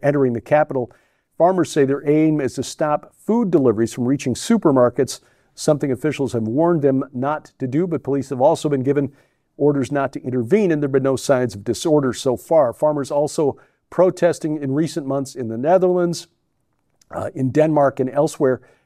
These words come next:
as, uh, farmers are being squeezed by, uh,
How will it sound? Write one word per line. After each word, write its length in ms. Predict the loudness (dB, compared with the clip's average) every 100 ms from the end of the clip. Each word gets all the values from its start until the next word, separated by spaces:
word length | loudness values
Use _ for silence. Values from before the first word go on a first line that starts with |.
| -6
as, 520 | 0 2 2 -2 -6 -2
uh, 160 | -2
farmers 540 | 0 2 4 4 0 0
are 160 | -4
being 240 | 0 0 0
squeezed 800 | -6 -10 -4 0 2 2 0 -6
by, 640 | -6 0 2 4 2 0 -2
uh, 180 | -2 -2